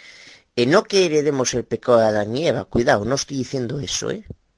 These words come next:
No, no estoy s-, eh, dic-, afirmando que, eh, digo tal cosa, ¿no? Y, o porque, o, como dice y en Romanos tres veintitrés, dice, "Por cuanto todos pecaron y están destituidos de la gloria de Dios". ¿Cómo entendemos esa,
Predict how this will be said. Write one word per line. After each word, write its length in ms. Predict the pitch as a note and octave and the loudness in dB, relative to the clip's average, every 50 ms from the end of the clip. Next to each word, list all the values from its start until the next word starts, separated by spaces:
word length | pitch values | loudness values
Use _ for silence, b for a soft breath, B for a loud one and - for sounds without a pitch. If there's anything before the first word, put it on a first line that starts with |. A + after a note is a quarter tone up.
| _ _ | _ _
No, 440 | - - A2 A#2 C3 C#3 C#3+ C3+ B2+ | -14 -8 -4 -2 0 0 2 0 0
no 140 | C3+ C#3+ C#3+ | 0 0 -2
estoy 280 | C3 - - D3+ D3 | -2 -2 -4 -2 -2
s-, 200 | C3 - - - - | -2 -2 -4 -4 -4
eh, 100 | C3 A#2+ | -4 -4
dic-, 240 | A#2 A#2+ A2+ - | -4 -4 -6 -4
afirmando 640 | G2 A#2+ A2 A#2 A#2 A2+ B2 C3 B2+ A#2+ A2+ A2 - | -4 -4 -2 -4 -6 -4 -2 -2 0 0 -2 -2 -4
que, 180 | - G#2 G2 B B B B B B B B B B B B B | -4 -6 -6 B B B B B B B B B B B B B
eh, 280 | - A#2 A2+ A2+ A2+ A2+ | -2 0 2 2 2 2
digo 300 | A2+ A#2+ A2+ A2+ A2 G#2 | 0 0 0 0 0 -2
tal 200 | G#2+ A2+ G#2 G#2 | -2 -4 -8 -8
cosa, 340 | - - G#2+ G2 - - G#2 | -8 -8 -8 -8 -8 -10 -14
¿no? 160 | G2 B2+ D#3+ _ _ B B B B B B B B B B B - | -14 -14 -16 _ _ B B B B B B B B B B B -6
Y, 140 | B2+ D3 E3+ | -4 -4 -4
o 120 | - - | -4 -6
porque, 540 | A#2+ - B2 A#2 - - A#2+ A#2+ A#2 A#2 A2+ | -6 -4 -6 -4 -2 -2 0 0 0 0 0
o, 220 | A#2 A#2 A2+ G#2 | 0 0 -2 -4
como 420 | - - D#2+ A#2+ A2 A2 A2 A2+ A#2 | -2 0 0 0 0 0 -2 -4 -4
dice 280 | C#3 C#3+ - C#3 B2+ | -4 -4 -4 -2 -2
y 180 | B2 A#2+ A#2+ B2 | -2 0 0 0
en 140 | A#2 A#2 A2 | 0 -2 -2
Romanos 400 | - B2 A#2+ C3 C3 B2+ A#2 - | -4 -2 0 0 0 0 -2 -4
tres 160 | B2+ G#2+ A#2 | -6 -6 -6
veintitrés, 580 | A#2 G#2+ - A2+ G#2 - - E3 C#3+ A2+ - | -6 -6 -8 -10 -8 -4 -2 -2 -2 -2 -4
dice, 300 | - A2 - - A#2 A2 | -6 -8 -8 -8 -8 -8
"Por 260 | - - - A#2 A2+ _ | -6 -4 -4 -4 -4 _
cuanto 440 | - B2 A#2+ A#2+ A2 - B2 A#2 | -2 0 0 0 0 0 0 0
todos 340 | - - D#3 D#3+ D#3 D3+ - | 2 2 2 2 2 0 -2
pecaron 500 | - - C3+ C3 - E3 D#3+ E3+ D#3+ D#3 | -2 -4 -2 0 0 0 0 0 0 -2
y 60 | D3 | -2
están 260 | C3 - - D#3 D3+ C#3 | -4 -4 -4 -6 -4 -4
destituidos 680 | B2+ A#2+ - - B2 - - B2+ B2+ B2 A2+ A2+ G2+ | -4 -4 -4 -4 -8 -8 -6 -4 -2 0 0 -2 -2
de 60 | A2 | -2
la 120 | G#2+ G#2+ G#2+ | -2 -4 -2
gloria 260 | G#2+ A2+ A2+ G#2+ G#2+ | -2 -2 -2 0 0
de 140 | G#2 G#2+ A2 | -2 -2 0
Dios". 180 | A2+ A#2+ A#2 | 0 -2 -2
¿Cómo 240 | - - G#3+ A3 G#3+ | -2 -4 -4 -4 -4
entendemos 600 | E3+ C3 - A#2 A2+ A#2 A#2 A2+ A2 A2 A2 - - | -2 -2 -2 -2 -2 -2 -4 -4 -6 -6 -8 -8 -10
esa, 440 | A#2 - A#2 G#2+ G#2+ G#2+ G2+ G2 | -10 -8 -6 -4 -4 -4 -4 -6